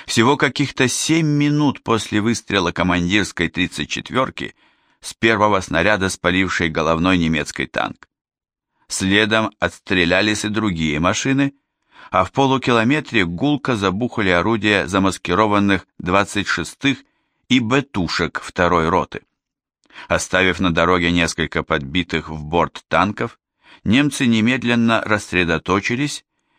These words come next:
и, определив их позиции по дыму и вспышкам выстрелов,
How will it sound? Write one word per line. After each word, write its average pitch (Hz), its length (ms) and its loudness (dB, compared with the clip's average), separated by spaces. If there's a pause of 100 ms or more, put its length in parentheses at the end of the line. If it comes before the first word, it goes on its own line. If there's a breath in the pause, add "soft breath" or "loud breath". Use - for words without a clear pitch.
и, 143 120 0
определив 135 580 0
их 113 160 -4
позиции 104 540 -2
по 87 180 -2
дыму 87 320 0
и 78 40 -4
вспышкам 78 640 -4
выстрелов, 135 560 -2